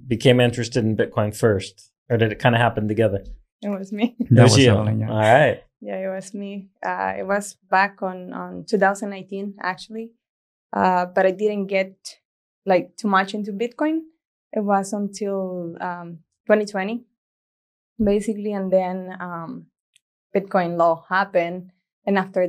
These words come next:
Speaker 2: that, we started, like, attending to the, to the meetups. I started, like, studying Bitcoin to, to actually understand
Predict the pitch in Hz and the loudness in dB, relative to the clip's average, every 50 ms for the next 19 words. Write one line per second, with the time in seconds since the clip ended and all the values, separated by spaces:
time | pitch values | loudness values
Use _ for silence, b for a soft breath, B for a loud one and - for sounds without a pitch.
0 | 180 190 185 190 190 190 185 185 185 180 170 - - 190 185 185 175 175 180 180 | 4 4 4 4 4 2 -4 -10 -10 -12 -10 -4 -4 -2 -2 -2 -2 -4 -8 -10
1 | 180 160 - - 190 180 180 180 180 175 - - 180 165 165 156 139 - - - | -10 -12 -8 -6 -6 -4 -4 -6 -8 -10 -12 -10 -8 -8 -6 -6 -8 -8 -10 -8
2 | - 196 202 226 262 285 294 269 254 254 254 254 254 - - 202 190 185 180 185 | -6 -4 0 0 2 2 2 2 2 2 2 0 -2 -4 -2 -2 0 0 -2 -4
3 | 180 - - _ _ _ _ _ - 185 185 185 180 165 175 180 160 165 - - | -6 -10 -18 _ _ _ _ _ 4 4 4 4 2 2 2 0 0 0 -4 -12
4 | - - - - 208 202 190 175 165 160 156 165 156 - - 185 196 196 196 - | -14 -4 2 4 4 6 4 2 0 -4 -6 -8 -12 -6 -2 0 0 0 0 -2
5 | 190 180 180 180 175 - - 185 170 160 156 - - _ - 214 202 196 190 190 | -6 -4 -4 -6 -10 -10 -10 -10 -10 -10 -10 -12 -16 _ -2 2 4 6 6 4
6 | 190 190 - 226 220 214 208 208 202 185 175 180 180 - - 202 185 180 180 | 4 0 -6 -8 -8 -6 -6 -4 -4 -2 -4 -4 -6 -4 -4 -2 -2 -2 -4